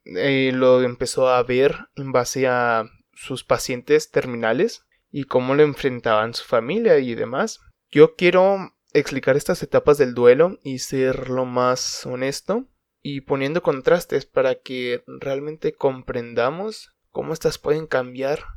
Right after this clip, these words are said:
a base de las vivencias de las personas con las cuales se vive este duelo,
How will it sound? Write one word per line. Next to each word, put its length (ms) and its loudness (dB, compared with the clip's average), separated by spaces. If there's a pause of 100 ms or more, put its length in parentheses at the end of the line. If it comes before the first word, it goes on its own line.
(240)
a 140 -2
base 460 -2
de 100 4
las 160 4
vivencias 500 -2
de 60 -4
las 140 -8
personas 580 -6
con 160 -2
las 140 -8
cuales 600 -2 (220)
se 400 -4 (320)
vive 280 -2
este 240 -6
duelo, 340 2